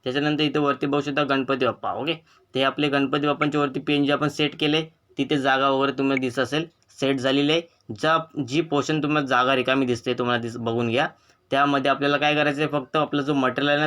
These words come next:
तो ॲड करायचा आहे. त्यामुळे लक्षात घ्या की जेवढी जागा तुम्ही सोडली आहे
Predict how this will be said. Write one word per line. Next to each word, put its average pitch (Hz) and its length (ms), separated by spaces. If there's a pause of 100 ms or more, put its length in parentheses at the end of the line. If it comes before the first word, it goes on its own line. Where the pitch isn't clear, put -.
तो 151 60
ॲड 123 220
करायचा 110 280
आहे. 107 80 (360)
त्यामुळे 151 320
लक्षात 143 260
घ्या 143 160
की 165 240 (420)
जेवढी 147 320
जागा 135 360
तुम्ही 160 220
सोडली 156 340
आहे 143 180